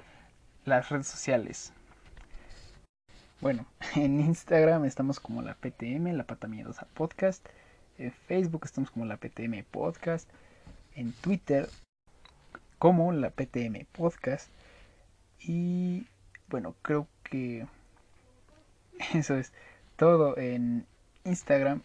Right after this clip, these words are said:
estoy yo como Val Piconcito y Valentina, las redes sociales de Valentina. Creo que está en,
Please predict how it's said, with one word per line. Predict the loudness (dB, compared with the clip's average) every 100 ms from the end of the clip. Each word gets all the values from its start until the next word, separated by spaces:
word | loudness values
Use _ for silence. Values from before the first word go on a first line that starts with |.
| -12 -20
estoy | -18 -6 -4 -4 -4
yo | -4 -4
como | -4 -8 -8 -8 -4
Val | -4 -4
Piconcito | -8 -8 -4 -6 -4 -6 -6 -12 -20 -20 -20 -20 -20 -20 -10 -2
y | 0 0
Valentina, | -2 -2 -4 -4 -4 -4
las | -8 -6
redes | -4
sociales | -4 -2 -2
de | -2
Valentina. | -4 -8 -12 -8 -8 -8 -16 -20 -20 -8
Creo | -4 -2 -2
que | -2 6 10
está | 8 6 -2 -2 -2
en, | -6